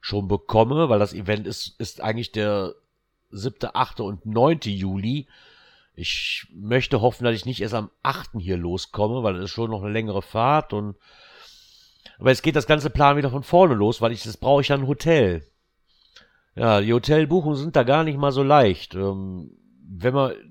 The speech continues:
zuerst hatte ich das Problem, dass die Daten noch nicht einsehbar waren und man kein Zimmer buchen konnte, weil es zu weit in die Zukunft ist. Jetzt sind wir schon bei diversen Hotels, wo die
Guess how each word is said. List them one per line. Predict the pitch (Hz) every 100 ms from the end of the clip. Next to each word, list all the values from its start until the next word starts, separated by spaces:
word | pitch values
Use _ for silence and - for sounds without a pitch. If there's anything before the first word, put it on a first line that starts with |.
| 87
zuerst | - 135 147
hatte | 160
ich | 147
das | 156 -
Problem, | 135 151 151
dass | 135 -
die | 120 120
Daten | 120 131 - 147 - _ _ - - -
noch | 117
nicht | 127 -
einsehbar | 117 135 139 160 147 147 143
waren | 151
und | 123
man | 107 104
kein | 120 113
Zimmer | 117 104
buchen | 120 120 143
konnte, | 147 139 113
weil | 104
es | -
zu | 95
weit | 101 82
in | 95
die |
Zukunft | 90 127 123 147 143 131
ist. | 160 - - _ _ _ _ _ _ _ _ _
Jetzt | 113 -
sind | 151 147
wir | 139
schon | 131
bei | 120
diversen | 110 101 120 139 127
Hotels, | 131 - 135 135 156 104
wo | 120
die | 117 110